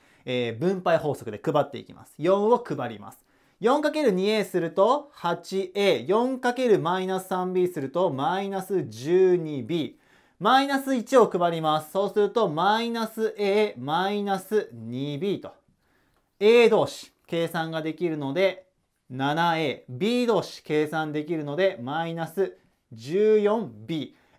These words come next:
AとBは足し算引き算できないので、これで終了となります。間違ってもくっつけてマイナス七エービーとかにしないように気をつけましょう。で、五番が一次方程式ですね。まあ、普通に配っていきます。これも右側配ると、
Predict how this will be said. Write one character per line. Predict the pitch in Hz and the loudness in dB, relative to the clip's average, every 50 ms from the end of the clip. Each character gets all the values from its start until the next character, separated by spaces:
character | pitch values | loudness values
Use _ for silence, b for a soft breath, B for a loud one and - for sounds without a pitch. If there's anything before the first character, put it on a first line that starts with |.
| b _ | b _
A | 269 294 320 311 277 | 2 2 4 4 4
と | 214 208 185 | 4 2 2
B | 170 208 208 190 | 2 2 2 2
は | 160 147 | 2 2
足 | 180 202 196 | -2 -6 -4
し | - | -4
算 | 233 226 | -4 -4
引 | 220 | -4
き | - 226 | -4 -4
算 | 202 156 | -4 -2
で | 143 156 151 | -2 -2 -2
き | - 196 | -4 -6
な | 196 185 170 | -6 -4 -4
い | 151 127 | -4 -6
の | 123 117 123 | -6 -6 -4
で、 | 160 180 175 147 120 - - _ _ _ _ _ _ _ _ _ | -2 -2 -2 -2 -4 -6 -12 _ _ _ _ _ _ _ _ _
こ | - 147 147 | -6 -4 -2
れ | 147 147 | -2 0
で | 147 208 220 | 0 0 -2
終 | 214 - - - - 147 143 139 | -2 -8 -14 -10 -6 -4 -4 -2
了 | 135 123 117 117 - | -2 -4 -4 -6 -6
と | - 254 | -6 -6
な | 247 196 | -4 -4
り | 160 135 | -6 -6
ま | 117 107 98 | -10 -12 -14
す。 | - - _ _ _ | -14 -18 _ _ _
間 | 151 196 | -2 -2
違 | 214 - 247 233 240 | -2 0 0 0 0
っ | 233 233 | -2 -2
て | 220 185 | -4 -4
も | 160 160 | -4 -4
く | - - 196 | -2 -2 -4
っ | 185 185 - | -4 -4 -10
つ | - - | -2 0
け | 226 | 0
て | 185 165 143 | 0 0 -2
マ | 131 160 180 180 | 0 0 0 2
イ | 180 | 0
ナ | 180 175 | -2 -4
ス | 175 160 | -4 -8
七 | 120 117 147 165 185 202 208 214 208 | -6 -2 -2 0 2 2 2 2 2
エ | 208 208 208 208 202 185 | 2 4 4 4 4 2
ー | 151 | 2
ビ | 143 185 175 - | 2 0 0 0
ー | |
と | 143 113 | -2 -6
か | 117 | -8
に | 104 - b b b | -10 -12 b b b
し | b - 170 | b -10 -8
な | 170 160 | -6 -4
い | 156 | -4
よ | 165 208 | -4 -4
う | |
に | 247 247 | -4 -6
気 | 247 - 143 | -6 -6 -8
を | 120 | -8
つ | 110 - | -6 -10
け | 131 107 | -12 -12
ま | 110 | -10
し | - 127 | -10 -10
ょ | 104 - - _ _ _ _ _ _ _ _ _ _ _ _ _ _ _ _ _ _ _ _ _ _ _ _ _ _ _ _ _ _ _ _ _ _ _ _ _ _ _ _ | -12 -12 -16 _ _ _ _ _ _ _ _ _ _ _ _ _ _ _ _ _ _ _ _ _ _ _ _ _ _ _ _ _ _ _ _ _ _ _ _ _ _ _ _
う。 | |
で、 | 269 311 294 240 | 6 6 6 6
五 | 196 226 240 | 2 2 2
番 | 285 302 302 | 2 2 2
が | 294 269 | 2 2
一 | 247 247 254 254 | 2 2 -2 -6
次 | 262 285 | -6 -6
方 | 247 262 277 294 | -4 -4 -4 -4
程 | 294 302 302 285 285 | -4 -4 -4 -4 -6
式 | - - 196 | -6 -8 -6
で | 147 127 | -6 -6
す | - - | -6 -4
ね。 | 180 208 214 208 247 | -2 -2 -2 -2 -4
ま | 240 | -6
あ、 | |
普 | 196 208 | -6 -6
通 | - - 220 220 220 | -4 0 2 2 2
に | 220 220 220 | 2 0 -4
配 | - 233 240 233 | 0 2 2 2
っ | 233 - | 4 2
て | 190 | -2
い | 147 139 | -2 0
き | 139 | -2
ま | 131 131 | -2 -2
す。 | 131 - | -2 -4
こ | 139 123 | -6 -6
れ | |
も | 123 123 135 | -4 -6 -4
右 | 151 175 185 180 | -4 -4 -2 2
側 | 190 190 190 190 185 | 4 4 4 4 2
配 | - 190 190 196 | 0 0 0 2
る | 185 175 160 | 0 0 -2
と、 | - 226 233 214 151 - B | -2 2 4 4 2 2 B